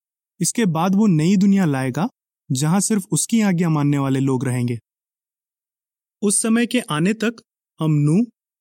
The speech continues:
हबक्कूक और दूसरे सेवकों की तरह कभी अपना हाथ ना रोके।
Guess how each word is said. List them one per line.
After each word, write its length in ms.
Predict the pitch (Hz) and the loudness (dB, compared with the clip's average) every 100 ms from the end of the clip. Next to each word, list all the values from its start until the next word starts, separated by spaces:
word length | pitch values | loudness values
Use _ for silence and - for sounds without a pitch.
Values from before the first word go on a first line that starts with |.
| - | -6
हबक्कूक 560 | 143 160 160 214 214 - - | -2 -2 0 -2 -2 -10 -8
और 140 | 185 156 | -4 -2
दूसरे 400 | 151 160 - 247 | -2 -2 0 0
सेवकों 400 | 208 190 202 196 | 0 -2 -2 -2
की 140 | 190 | -2
तरह 340 | 160 147 156 - _ - | -2 -2 -4 -8 _ -6
कभी 260 | 165 160 220 | -2 0 0
अपना 260 | 160 175 | 0 -2
हाथ 180 | 131 151 151 | -2 -4 -4
ना 140 | 143 135 | -4 -2
रोके। 280 | 127 - | -2 -6